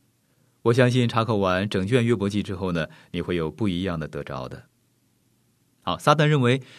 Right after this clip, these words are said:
约伯的无可指责以及正直啊，仅因为他没有理由反对神。自从开始跟随神，约伯呢，他就一切顺利。那么撒旦呢，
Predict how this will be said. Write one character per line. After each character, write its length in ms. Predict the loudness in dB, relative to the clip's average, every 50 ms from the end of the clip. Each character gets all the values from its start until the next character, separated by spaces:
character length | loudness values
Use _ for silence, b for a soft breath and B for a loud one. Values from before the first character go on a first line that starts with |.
| B B B
约 140 | B 8 8
伯 140 | 8 8 6
的 80 | 6
无 160 | 6 4 4 4
可 160 | 4 4 4
指 180 | 4 2 0
责 420 | 0 2 2 2 4 4 4 4 4
以 120 | 2 0 0
及 140 | 0 2
正 240 | 4 4 6 6 4
直 120 | 4 2 2
啊， 260 | 2 4 2 2 b b b b
仅 260 | b 4 6 6 6 8
因 140 | 8 8
为 220 | 8 8 6 6 4
他 160 | 4 2 2
没 160 | 4 6 6
有 120 | 6 6 6
理 140 | 6 6
由 140 | 4 4 4
反 180 | 2 0 -2 -2
对 140 | -2 -2 -4
神。 400 | -4 -4 -4 -4 -4 -4 -6 -8 -12 _ _ _ _ _ _ _ _ _ _ _ _ _ _ _ _ _ _ _ _ _ _ _
自 140 | -4 -2 0
从 340 | 0 2 2 2 2 0 0
开 140 | 0 0 0
始 120 | 0 0 0
跟 160 | 0 0 0
随 160 | 0 -4 -4
神， 400 | -4 -4 -4 -2 -2 -2 -4 -4 0 2
约 100 | 4 4
伯 160 | 6 6 4
呢， 160 | 4 2 0 b b b b
他 140 | -2 0
就 140 | 2 2 2
一 120 | 2 0 2
切 160 | 2 2 0
顺 240 | 2 0 -2 -2 -2
利。 180 | -4 -6 -8 -12 _ _ _ _ _ _ _ _ _ _ _ _ _ -8
那 80 | -4 -2
么 100 | -2 2
撒 160 | 2 2 2
旦 140 | 2 0 0
呢， 160 | -2 -4